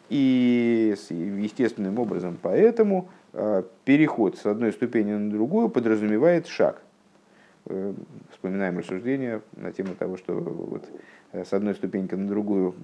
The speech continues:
можно переставить ногу так, чтобы, э, левая на предыдущей стоит, а правая на следующей.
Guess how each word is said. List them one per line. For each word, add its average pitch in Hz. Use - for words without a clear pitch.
можно 120
переставить 92
ногу 95
так, 87
чтобы, -
э, -
левая 90
на 90
предыдущей 113
стоит, 92
а 87
правая 120
на 107
следующей. -